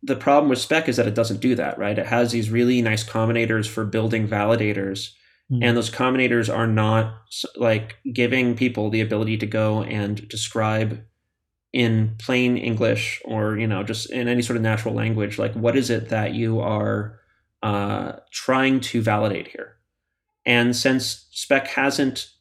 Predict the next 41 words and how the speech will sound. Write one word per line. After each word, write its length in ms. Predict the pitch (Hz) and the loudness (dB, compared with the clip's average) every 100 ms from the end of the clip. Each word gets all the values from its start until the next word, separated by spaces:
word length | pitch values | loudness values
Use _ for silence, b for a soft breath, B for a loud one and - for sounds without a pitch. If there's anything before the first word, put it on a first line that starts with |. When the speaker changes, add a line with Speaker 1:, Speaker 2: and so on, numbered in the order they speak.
| - | -6
Speaker 1:
built 240 | 123 127 - | 0 0 2
that 240 | 117 - | 0 2
in, 420 | 131 135 120 107 107 | 2 4 4 2 0
I 100 | 117 | -2
suspect 380 | 113 110 131 127 | -4 -2 -2 0
that 60 | 113 | -2
the 120 | - | 0
error 140 | 117 | 0
messages 420 | 117 107 113 110 113 | 0 -2 -2 -4 -4
will 180 | 113 - | -4 -2
always 320 | 110 110 123 | 0 0 0
be 100 | 139 | 2
a 40 | |
little 180 | 139 143 | 2 2
bit 100 | 147 | 2
opaque 400 | 147 143 160 175 - | 0 0 -2 -2 -4
unless 340 | 127 120 120 | -2 -2 -2
you're 120 | 127 117 | -2 -2
sticking 460 | - 123 143 131 | -2 -2 0 -2
to 540 | 120 120 113 110 113 110 B B 120 | 0 0 2 2 0 -2 B B -2
the 100 | 113 | 0
blessed 560 | 110 113 170 - - - | 2 2 2 0 -6 -8
set 460 | - - 123 - - _ _ _ _ - | -4 2 2 0 -10 _ _ _ _ 0
of 160 | 120 113 | 2 4
validators 640 | 113 123 117 110 104 98 | 6 6 4 2 0 0
that 120 | 110 | 0
it 80 | 107 | 0
can 120 | 117 | -2
go 160 | 110 110 | 0 2
and, 120 | 107 | 2
like, 160 | 107 - | -2 -6
f-, 180 | - - | -12 -14
come 160 | - 123 | -4 -2
up 120 | 110 | -2
with 80 | 110 | -2
some 120 | 113 | -4
sort 100 | 110 107 | -2 -2
of 20 | |
explanation 500 | 101 - 104 101 - | -4 -4 -6 -6 -8
for. 280 | - - - _ _ _ _ _ _ _ _ - | -8 -10 -12 _ _ _ _ _ _ _ _ 0
And 540 | 131 127 127 127 120 | 4 6 6 2 -2